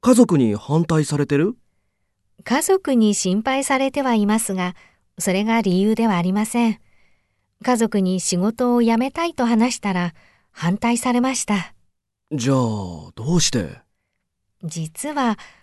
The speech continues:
Speaker 2: 子供の頃からの夢があって。
Speaker 1: どんな夢？
Speaker 2: それはまだ言えません。うまくいかないかもしれないので。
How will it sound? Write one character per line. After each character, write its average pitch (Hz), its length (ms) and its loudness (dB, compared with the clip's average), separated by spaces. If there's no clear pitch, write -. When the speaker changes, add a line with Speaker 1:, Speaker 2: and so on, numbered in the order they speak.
Speaker 2:
子 - 180 -2
供 202 240 0
の 269 140 -4
頃 294 260 0
か 240 140 0
ら 214 140 2
の 190 160 2
夢 170 340 2
が 311 160 -4
あ 240 60 2
っ 226 40 -4
て。 185 400 -6
Speaker 1:
ど 135 240 2
ん 123 80 2
な 95 100 -2
夢？ 92 400 -4
Speaker 2:
そ 190 180 -4
れ 190 100 -2
は 233 300 -4
ま 220 180 0
だ 202 140 -4
言 170 140 -4
え 196 100 -2
ま 233 140 0
せ 254 200 -2
ん。 233 80 -6
う 330 100 -2
ま 381 160 2
く 254 120 0
い 220 140 2
か 254 160 -2
な 320 140 -2
い 320 80 -6
か 254 100 -2
も 220 140 0
し 220 140 -2
れ 208 120 -2
な 240 140 0
い 233 80 0
の 214 140 0
で。 185 280 -6